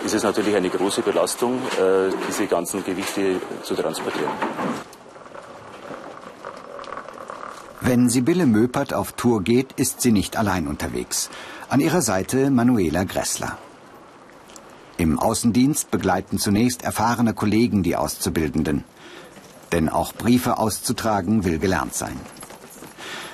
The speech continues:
Speaker 2: Da geht es nicht nur um die schnellste Route durch den Bezirk, sondern auch um Grundsätzliches.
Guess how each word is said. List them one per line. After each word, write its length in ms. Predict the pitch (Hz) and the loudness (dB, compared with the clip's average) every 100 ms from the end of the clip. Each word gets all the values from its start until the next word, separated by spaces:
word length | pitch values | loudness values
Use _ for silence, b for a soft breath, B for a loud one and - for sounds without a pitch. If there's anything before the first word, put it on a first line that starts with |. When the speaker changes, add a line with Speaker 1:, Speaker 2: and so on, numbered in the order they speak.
| - | -4
Speaker 2:
Da 100 | 120 | 0
geht 160 | 156 | 2
es 120 | 160 - | 2 4
nicht 240 | 143 - | 2 4
nur 120 | 147 | 4
um 100 | 123 | 4
die 160 | 101 95 | 4 2
schnellste 480 | - 101 123 - 92 | 2 2 2 2 0
Route 560 | 92 127 131 95 73 | 4 2 4 2 2
durch 200 | 60 76 | 0 -2
den 140 | 82 82 | 2 2
Bezirk, 500 | 113 - 165 151 - | 2 2 2 2 -2
sondern 320 | 113 117 127 | 2 2 2
auch 300 | 95 95 - | 2 0 0
um 220 | 110 101 | 0 2
Grundsätzliches. 960 | 107 123 110 80 - - - - - | 4 2 2 -2 -4 -6 -4 -4 -4